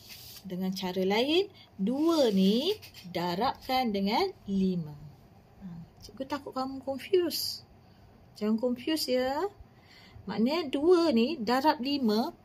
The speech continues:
sepuluh. Bila bawah darab lima,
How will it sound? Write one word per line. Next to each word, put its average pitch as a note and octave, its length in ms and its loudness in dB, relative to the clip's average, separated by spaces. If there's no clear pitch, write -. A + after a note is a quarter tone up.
sepuluh. A#3 640 -2
Bila A3 320 2
bawah C#4+ 400 6
darab C4 320 4
lima, A3 640 2